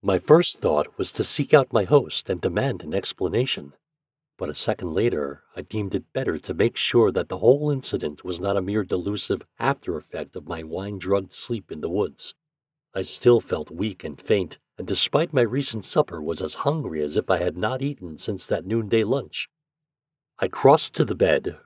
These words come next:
reached out, and grasped at the shoulder of the sleeping man.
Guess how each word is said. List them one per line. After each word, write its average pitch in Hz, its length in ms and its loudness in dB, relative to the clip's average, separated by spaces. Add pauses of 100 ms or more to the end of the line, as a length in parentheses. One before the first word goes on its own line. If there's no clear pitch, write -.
(120)
reached 117 360 -2
out, 92 240 4 (200)
and 85 200 -8
grasped - 480 -2
at 104 140 0
the 107 60 0
shoulder 113 480 2
of 73 100 -4
the - 100 -6
sleeping 95 400 -4
man. 90 340 -6